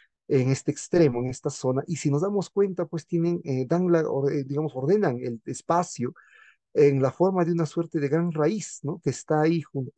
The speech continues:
que, digamos, se, se, se junta en el tronco, ¿no? Como si fuese la raíz de un árbol en realidad,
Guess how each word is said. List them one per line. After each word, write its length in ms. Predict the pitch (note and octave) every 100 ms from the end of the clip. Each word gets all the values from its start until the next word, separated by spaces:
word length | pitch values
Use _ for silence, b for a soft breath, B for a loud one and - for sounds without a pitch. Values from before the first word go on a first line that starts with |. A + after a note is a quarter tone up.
| -
que, 340 | - B2+ B2+ - b b _ -
digamos, 300 | C3+ D#3+ C#3+
se, 220 | C#3+ C3
se, 280 | - B2+ B2+
se 140 | -
junta 360 | - A3+ F#3+ A#2
en 140 | A2+
el 100 | A2
tronco, 460 | - G3 A2+ - G#2+
¿no? 220 | A#2+ D#3+ -
Como 220 | A#2+ A2+
si 140 | -
fuese 260 | - C#3+ D3+
la 100 | C3
raíz 360 | A#2 C3 B2+ _ b b _ -
de 120 | B2+
un 100 | D3+
árbol 300 | A3 A#2 G#2
en 100 | F#2+
realidad, 320 | F2 F2 -